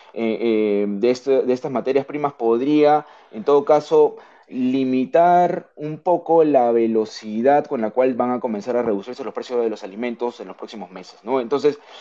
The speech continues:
creo que eso es un factor que hay que tomar en cuenta,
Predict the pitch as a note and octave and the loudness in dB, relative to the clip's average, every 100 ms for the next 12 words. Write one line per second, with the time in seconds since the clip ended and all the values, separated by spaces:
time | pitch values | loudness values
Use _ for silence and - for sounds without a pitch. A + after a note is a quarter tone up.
0 | - _ F3 F#3 E3+ E3+ F#3 F3 F3 F3 | -20 _ -2 2 2 2 2 -2 -4 -4
1 | F3 F3 E3+ D#3+ D#3 D#3 C3 B2+ C#3+ C#3+ | -2 0 2 2 2 0 0 0 0 0
2 | D#3+ D#3 D3 D#3 E3+ | 0 0 0 -2 -2